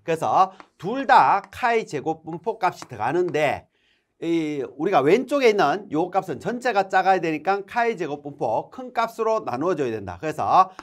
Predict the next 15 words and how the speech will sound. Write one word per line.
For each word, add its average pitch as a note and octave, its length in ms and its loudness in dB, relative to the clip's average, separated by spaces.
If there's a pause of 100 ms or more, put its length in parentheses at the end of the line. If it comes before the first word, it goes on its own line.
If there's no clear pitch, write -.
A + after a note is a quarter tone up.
(220)
일 A#3+ 400 -4
마이너스 F#3 500 0 (300)
이분의 D3 680 -6
알파가 F#3+ 540 -4
될 A2 180 -8
것이고 C3+ 640 -6 (300)
그리고 B3+ 360 0
정수 A3+ 1000 -4
중단이니까 F#3+ 880 0 (220)
이 A3 420 -8 (120)
알이 G#3+ 380 6
되겠다. C#3+ 380 -2
그죠? D3 380 -2
이 C3 140 -6
알. A#2+ 460 -6